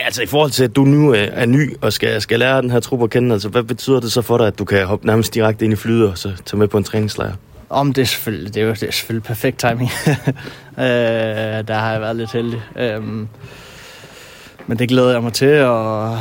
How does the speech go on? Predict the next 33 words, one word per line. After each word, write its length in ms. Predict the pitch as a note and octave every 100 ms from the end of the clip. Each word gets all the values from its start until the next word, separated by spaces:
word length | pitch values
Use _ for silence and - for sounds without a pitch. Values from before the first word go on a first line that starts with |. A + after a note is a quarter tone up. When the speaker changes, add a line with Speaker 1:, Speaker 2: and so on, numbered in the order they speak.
| G#2+ B2
Speaker 2:
det 80 |
er 40 | A#2
den, 300 | A#2+ A#2 A#2 - -
det 60 |
er 40 | B2
den 120 | A#2
bedste 260 | B2+ -
måde 180 | B2 A#2+
at 60 | A2+
lære 200 | A#2 A2+
alle 140 | A2
drengene 280 | A2+ A2+ A#2
på, 160 | A2 B2
og 460 | A#2+ A2+ A2 A2
det 60 | A2+
er 40 |
den 120 | A2+
bedste 300 | A2 A2 -
måde 240 | A#2+ A2+ A#2
at 80 | -
komme 220 | A#2+ B2
ind 120 | B2
i 20 |
gruppen 480 | A2+ C#3+ E3 C#3+ B2+
og, 480 | A#2+ A#2 A2+ A2+ A2 G#2+ -
og 160 | A#2
komme 180 | - A#2+
ind 100 | A#2+
i 40 | A#2
spille-, 460 | - B2 A#2 A#2
spillestilen 720 | - - B2 A#2+ A#2+ - A2+
på 180 | A#2+ A#2
os. 240 | G#2+ -